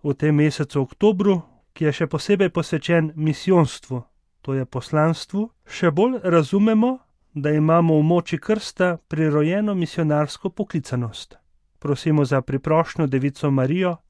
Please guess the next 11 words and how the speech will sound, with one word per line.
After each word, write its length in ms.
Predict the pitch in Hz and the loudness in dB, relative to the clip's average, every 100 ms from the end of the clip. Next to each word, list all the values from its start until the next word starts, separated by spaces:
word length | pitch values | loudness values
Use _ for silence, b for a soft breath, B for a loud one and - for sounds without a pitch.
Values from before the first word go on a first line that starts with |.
| _ _ | _ _
da 120 | 147 | -4
bi 120 | 147 160 | -2 -2
se 180 | - | -2
povečalo 600 | 151 156 190 214 202 180 | -4 -2 -2 -2 -2 -2
število 500 | 156 - 156 190 180 147 | -4 -2 -2 0 -2 -2
misionarjev 840 | 156 - 143 143 139 147 143 139 151 | -2 -2 -2 0 2 0 0 -2 -4
evangelija 760 | 139 135 127 139 143 165 185 - _ _ | -4 -2 -2 -2 -4 -4 -6 -12 _ _
ter 180 | 175 151 | 0 2
da 140 | 151 | 2
bi 300 | 139 143 139 - | 2 2 0 -4
vsak 380 | 156 - 233 | -6 -2 -4